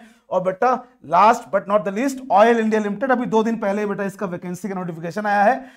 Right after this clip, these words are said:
ध्यान रखिएगा कि इसमें भी क्या है बेटा, almost आपका जो वैकेंसी है वो काफी अच्छी है, एटी to एटी सेवन वैकेंसीज हैं। लास्ट डेट जो बेटा इसने मेंशन किया हुआ है फॉर्म फिलअप का वो पच्चीस अप्रैल है।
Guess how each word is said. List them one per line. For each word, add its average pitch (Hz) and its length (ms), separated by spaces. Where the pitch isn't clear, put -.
ध्यान 196 200
रखिएगा 214 480
कि - 180
इसमें 269 300
भी 247 100
क्या 214 140
है 214 60
बेटा, 208 200
almost 202 380
आपका 214 320
जो 170 160
वैकेंसी 190 500
है 247 260
वो 190 120
काफी 196 340
अच्छी 220 260
है, 254 80
एटी 214 280
to 214 100
एटी 214 160
सेवन 208 220
वैकेंसीज 208 420
हैं। - 400
लास्ट 233 420
डेट 240 200
जो 240 100
बेटा 226 140
इसने 220 200
मेंशन 196 280
किया 202 240
हुआ 202 200
है 240 160
फॉर्म 202 220
फिलअप 202 260
का 226 80
वो 233 140
पच्चीस 208 420
अप्रैल 202 340
है। 240 60